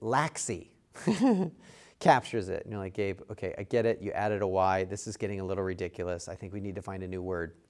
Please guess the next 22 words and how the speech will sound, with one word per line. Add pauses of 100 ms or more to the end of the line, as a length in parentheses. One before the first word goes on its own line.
You're
probably
right,
but
hang
with
me. (520)
Um,
notice
what
happens
in
the
garden
in
verses
forty-five
through
forty-six
of
chapter
twenty-two.